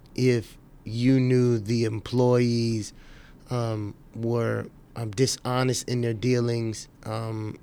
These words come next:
you know, had really, um, uh, morally just degraded what you stood for? Would you shut your business down?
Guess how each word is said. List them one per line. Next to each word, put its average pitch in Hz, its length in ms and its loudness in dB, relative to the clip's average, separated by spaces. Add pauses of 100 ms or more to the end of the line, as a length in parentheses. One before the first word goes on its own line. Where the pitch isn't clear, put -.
(140)
you 120 160 -4
know, 117 100 -2
had 107 240 -4
really, 123 400 2 (760)
um, 107 480 -6
uh, 120 100 -6
morally 127 880 6 (240)
just - 440 0 (220)
degraded 127 720 2
what 120 260 -2
you 117 60 0
stood 123 260 -2
for? 139 200 0
Would 127 140 -2
you 127 80 -4
shut 127 280 0
your 117 60 -2
business 127 360 -2
down? 170 280 -2